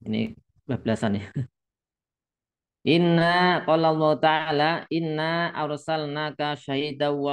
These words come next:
mubasyiran wa nadhira. Sungguhnya kami arsalnaka, mengutus engkau, syahidan, sebagai saksi, ala umatika, atas umatmu,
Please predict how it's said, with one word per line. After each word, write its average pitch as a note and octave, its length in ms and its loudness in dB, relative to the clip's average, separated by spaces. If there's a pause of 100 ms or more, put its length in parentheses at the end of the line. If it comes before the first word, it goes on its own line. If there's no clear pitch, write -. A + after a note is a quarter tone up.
mubasyiran C#3 640 -6
wa C3 160 -6
nadhira. C3 560 -4 (560)
Sungguhnya D#3+ 800 -4 (480)
kami E3 320 -2
arsalnaka, D#3 880 -4
mengutus D3+ 640 -10
engkau, C#3+ 480 0
syahidan, D3+ 560 2
sebagai C3 320 -4
saksi, C#3 560 -4 (480)
ala D#3 320 0
umatika, D3 640 -4
atas D3 240 -4
umatmu, D3+ 480 -6